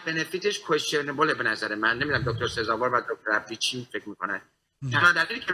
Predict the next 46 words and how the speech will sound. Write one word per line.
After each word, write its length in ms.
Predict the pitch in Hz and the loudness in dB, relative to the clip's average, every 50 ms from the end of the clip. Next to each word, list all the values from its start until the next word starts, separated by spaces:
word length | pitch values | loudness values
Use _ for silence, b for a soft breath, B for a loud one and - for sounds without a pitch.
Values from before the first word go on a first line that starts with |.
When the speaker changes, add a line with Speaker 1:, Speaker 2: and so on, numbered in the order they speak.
| - | -2
Speaker 1:
خیلی 240 | 185 196 196 202 185 | -2 0 2 2 2
ما 140 | 175 170 170 | 4 4 2
اینو 180 | 165 165 170 160 147 | 2 4 2 0 0
انجام 320 | 143 143 135 143 139 139 | -2 -4 -4 -4 -4 -4
می‌دیم 220 | 143 135 160 190 180 | -2 0 0 2 2
به 60 | 165 | 0
خاطر 560 | - - 143 135 - 156 160 165 165 165 165 - - - - - - - | 2 2 0 0 2 2 2 4 2 2 0 -4 -12 -18 -18 -18 -18 -6
اینکه 240 | - 151 156 - 180 | -4 -4 0 2 2
مریض 320 | 160 156 143 139 160 165 - | 4 4 2 2 2 -2 -2
خب 140 | - - - - - | -6 -10 -12 -4 -2
چست 180 | 139 - - - | -2 -2 0 2
پین 180 | 160 170 180 | 2 2 4
داره 200 | 170 175 170 170 | 4 4 4 4
و 100 | 165 151 143 131 139 - - | 0 0 0 0 0 0 -2
اکتیو 360 | 123 123 - - - 156 147 | -2 -2 -4 -6 -2 2 2
است، 180 | 139 131 - - | 2 2 0 -4
فیش 320 | - - 127 127 - - | -4 -4 -4 -2 -2 -4
ما 60 | 127 | -4
می‌خوایم 240 | 117 - - 139 135 | -4 0 0 0 0
چست 260 | 127 - 123 113 - | 0 -2 -4 -4 -2
پینش 260 | - 139 143 143 - | -4 -4 -4 -4 -4
رو 100 | 151 131 | -4 -2
ریلیف 300 | 123 123 135 139 139 - | -2 0 0 -2 -2 -4
کنیم. 240 | - - 90 80 - _ _ _ _ _ _ - | -6 -8 -8 -8 -10 _ _ _ _ _ _ -12
Speaker 2:
مم. 80 | 135 117 113 113 107 | -10 -10 -8 0 2
Speaker 1:
ولی 180 | 135 170 202 | 4 4 4
بدون 300 | 175 151 196 208 226 220 208 | 4 2 0 2 2 0 0
مدیکال 360 | 190 180 165 170 - - 160 | 0 -2 -2 -2 -2 -2 -4
تراپی، 680 | 160 - 165 160 160 160 165 202 220 196 175 156 147 - - - - _ _ _ _ _ _ _ _ _ _ _ _ _ _ _ _ _ _ _ 135 135 - _ | 0 2 2 2 2 -2 -2 -2 -2 -2 -2 -2 -4 -8 -14 -20 -20 _ _ _ _ _ _ _ _ _ _ _ _ _ _ _ _ _ _ _ -10 -10 -8 _
این 140 | 160 160 | -2 0
هیچ 340 | 160 151 151 160 175 - - | 2 2 2 0 -2 0 0
نوع، 140 | 190 185 180 156 160 170 170 | 0 -2 0 0 -2 -2 2
نه 160 | 160 165 170 175 | 4 4 4 4
روی، 180 | 170 180 180 | 4 0 0
اه، 500 | 180 175 - - - 147 143 143 139 - | 0 -2 -4 -6 -4 -2 -2 -2 0 0
بتا 200 | 143 147 147 143 | 2 2 2 2
بلاکرز 460 | 127 131 131 131 - - 147 131 - | 2 2 0 0 0 -2 -4 -4 -2
هست، 180 | 127 107 - - | -4 -4 0 2
نه 80 | 131 135 | 0 2
روی 140 | 143 151 | 2 0
کلسیم 380 | 139 - 139 131 123 - 127 120 | 0 2 2 2 2 0 -6 -4
چنل 200 | - 131 123 117 | -2 -2 0 0
بلاکرز 500 | 107 117 117 113 107 - 131 127 117 - | 0 0 0 0 0 0 -2 -2 0 0
هست، 160 | 110 95 - | 0 0 2
نه 120 | 131 127 127 | 2 2 2
روی 320 | 127 131 135 135 131 127 | 2 2 0 -2 -2 -4